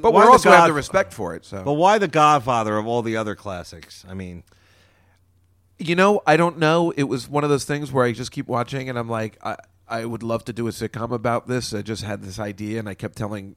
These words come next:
Speaker 1: you know, Noman I would talk about it all the time, the owner of the cellar,
Speaker 2: Mm-hmm.
Speaker 1: uh, because he worships The Godfather too. And then I just said, "Let's just, what do you think of an idea of me doing this?" And he was into it. And then remember, he,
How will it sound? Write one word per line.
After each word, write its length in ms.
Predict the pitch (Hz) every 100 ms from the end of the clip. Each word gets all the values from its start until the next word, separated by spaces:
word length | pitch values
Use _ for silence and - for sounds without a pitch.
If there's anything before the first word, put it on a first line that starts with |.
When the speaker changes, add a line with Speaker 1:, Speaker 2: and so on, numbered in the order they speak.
| -
Speaker 1:
you 140 | 110
know, 80 | 101
Noman 300 | 101 104 110
I 80 | 104
would 120 | 104
talk 220 | 104 104
about 220 | 104 107
it 80 | 101
all 100 | 107
the 60 | 98
time, 200 | 104 107
the 100 | 101
owner 120 | 98
of 60 |
the 60 | 98
cellar, 340 | 101 104 104 - _ -
Speaker 2:
Mm-hmm. 140 | 98 98
Speaker 1:
uh, 280 | 107 101
because 320 | 95 - - 90
he 120 | 110
worships 400 | 107 110 107 -
The 60 |
Godfather 420 | 110 110 - 110 101
too. 340 | - 104 120
And 80 | 113
then 120 | 113
I 80 | 113
just 240 | 104 101
said, 220 | - 110 110
"Let's 240 | 117 -
just, 240 | 131 120 - _ _ _ _
what 160 | - 123
do 40 |
you 100 | 135
think 180 | 123 139
of 100 | 127
an 120 | 127
idea 280 | 120 120 120
of 120 | 117
me 140 | 113 110
doing 260 | 113 117
this?" 260 | 113 120 127
And 160 | 113 110
he 80 |
was 160 | 113 113
into 300 | 127 147 110
it. 80 | 110
And 100 | 117
then 140 | 123
remember, 280 | 131 151 170
he, 220 | 127 127